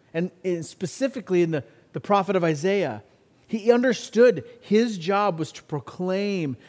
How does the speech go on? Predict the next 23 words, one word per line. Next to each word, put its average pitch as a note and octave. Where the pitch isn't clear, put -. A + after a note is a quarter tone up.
the D#3
coming G#3
of F#3
the F#3
Messiah E3+
and C#3+
serve F#3+
as E3
a D#3
forerunner, G3
a D3+
precursor F3
to F#3+
prepare F#3+
the F#3+
way F3
for -
the D#3
Savior. C3+
John G#3
was B3
almost B3+
the, G3